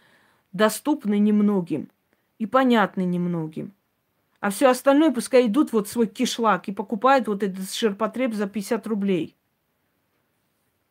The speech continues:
Я устала. Я просто устала. Те, которые приходят, мне говорят: «У меня нет денег, я не могу к вам обращаться, у меня такая ситуация, помогите». Я говорю: «Я поняла вас.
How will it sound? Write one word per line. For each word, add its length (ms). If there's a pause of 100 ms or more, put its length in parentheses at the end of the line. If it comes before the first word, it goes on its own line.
(840)
Я 240
устала. 640 (1300)
Я 140
просто 480
устала. 580 (1400)
Те, 160
которые 340
приходят, 520
мне 120
говорят: 400
«У 40
меня 200
нет 220
денег, 500 (300)
я 100
не 60
могу 260
к 80
вам 160
обращаться, 680
у 20
меня 120
такая 280
ситуация, 600
помогите». 540
Я 160
говорю: 220
«Я 160
поняла 420
вас. 320